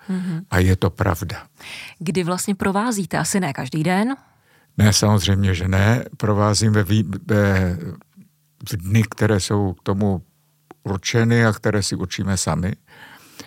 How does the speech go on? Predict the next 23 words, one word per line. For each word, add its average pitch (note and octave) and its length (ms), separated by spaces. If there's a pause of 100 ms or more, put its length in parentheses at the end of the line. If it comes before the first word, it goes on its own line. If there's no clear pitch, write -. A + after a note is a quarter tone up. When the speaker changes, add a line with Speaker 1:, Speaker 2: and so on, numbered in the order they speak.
(120)
Speaker 2:
V - 140
poslední C#3 580
době A2 300
se G2+ 160
to G#2+ 140
vždycky F2 500
jako G2+ 320
vázalo G2 580
k F2 40
nějakým F2+ 1080
svátkům. F#2+ 920
To - 120
znamená, F2+ 720 (720)
eh, E2+ 800 (840)
k - 80
Velikonocům G#2 1040
nebo F2+ 180
okolo G2+ 360
Velikonoc, F2+ 1040 (120)
první F2+ 460 (320)
květen, F#2+ 760
osmý F#2 480
květen, F#2 800